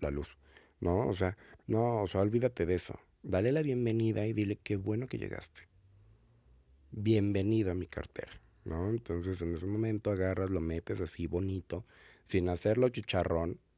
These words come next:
¿sale? Porque recuerda que el dinero es tu amigo y a los amigos, pues, se les trata bien, ¿no? Entonces, lo acomodas así bonito en tu cartera y algo que también te va a funcionar es que acomodes tu dinero del más grande al más chico,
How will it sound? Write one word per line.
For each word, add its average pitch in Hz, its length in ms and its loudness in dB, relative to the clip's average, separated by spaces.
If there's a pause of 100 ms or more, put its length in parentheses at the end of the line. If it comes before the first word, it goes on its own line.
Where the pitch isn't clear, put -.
(100)
¿sale? 85 300 -8
Porque - 220 -6
recuerda 87 360 0
que 95 100 -2
el 82 60 0
dinero 78 280 -2
es 90 100 -4
tu 113 80 2
amigo 110 360 0 (1000)
y 85 120 0
a 87 40 4
los 92 140 0
amigos, 107 300 4
pues, 117 140 -8
se 87 80 -2
les 73 140 -4
trata - 260 -8
bien, 98 300 -2
¿no? 90 180 -8
Entonces, 85 480 -6
lo 80 80 -4
acomodas 73 600 -6
así 113 200 -4
bonito 113 340 -2
en 110 80 -2
tu 113 100 -8
cartera 113 520 -2 (720)
y 196 320 -2 (260)
algo 180 260 0
que - 100 -8
también 117 340 0
te 131 100 -2
va 117 120 0
a - 20 -2
funcionar 87 600 -4 (160)
es 120 140 -2
que 135 100 -4
acomodes 123 540 -2
tu 127 120 -6
dinero 98 460 -2 (920)
del 104 240 0
más 127 260 0
grande 127 500 0 (140)
al 87 120 -4
más 87 220 -2
chico, - 380 -12